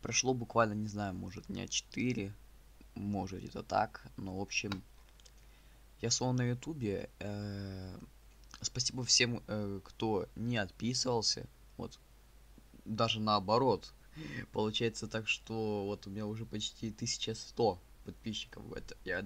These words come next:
я не знаю. От души-, <sighs> душевной, так сказать. <clears throat> Значит, а,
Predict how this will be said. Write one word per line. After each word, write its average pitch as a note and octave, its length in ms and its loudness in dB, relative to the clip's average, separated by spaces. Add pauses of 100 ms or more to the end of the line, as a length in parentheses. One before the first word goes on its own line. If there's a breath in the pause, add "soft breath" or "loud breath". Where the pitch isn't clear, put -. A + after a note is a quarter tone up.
(120)
я A2+ 200 2
не A2+ 120 -4
знаю. G2+ 300 -6 (1600 soft breath)
От A#2+ 140 2
души-, C#3 540 6
<sighs> C#3 260 0
душевной, D3+ 520 2
так G#2+ 140 -4
сказать. G#2+ 400 -6 (680)
<clears throat> - 1300 0
Значит, B2+ 460 -4
а, A2+ 240 0